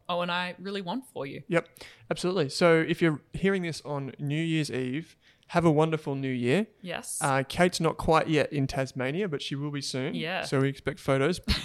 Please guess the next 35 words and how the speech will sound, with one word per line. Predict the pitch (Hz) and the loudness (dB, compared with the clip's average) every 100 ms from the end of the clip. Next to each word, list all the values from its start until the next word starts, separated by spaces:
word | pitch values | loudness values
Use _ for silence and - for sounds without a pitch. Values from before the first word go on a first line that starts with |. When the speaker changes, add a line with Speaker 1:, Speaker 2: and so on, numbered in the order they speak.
| - | -4
Speaker 2:
hashtag | 151 - 143 - | -2 2 2 2
proof | - 165 - | 0 -2 -2
from | - 139 135 | -4 -4 2
that. | 147 143 - - - | 4 4 0 -20 -2
Um, | - 156 156 147 - - - | 6 6 6 0 -10 -20 -10
Speaker 1:
You | 196 | 6
Speaker 2:
but | 208 | 8
Speaker 1:
don't | 190 | 8
think | 196 190 | 2 -2
I'll | 175 | -2
get | 185 - | -2 -2
there? | 240 - | -4 0
Speaker 2:
Oh, | 190 185 165 165 165 170 175 190 | 6 10 10 10 6 4 4 6
I | 254 381 | 6 4
think | 392 | 0
you'll | 226 | 2
get | 156 160 | 4 6
there. | 135 135 226 | 6 4 4
Yeah, | 262 | 2
I | 202 | 4
think | |
Speaker 1:
Cross | - 311 | 4 4
Speaker 2:
it'll | 247 | 4
be | |
Speaker 1:
the | 196 | 4
Speaker 2:
fine. | 247 | 4
Speaker 1:
border, | 302 226 | 2 0
Speaker 2:
I | 185 | 2
think, | 196 233 | 4 4
Speaker 1:
maybe? | 277 381 | 2 0
Speaker 2:
yeah, | 185 160 | 2 4
they'll | 143 | 4
let | 139 | 4
you | 147 120 | 2 0
in. | 123 | -2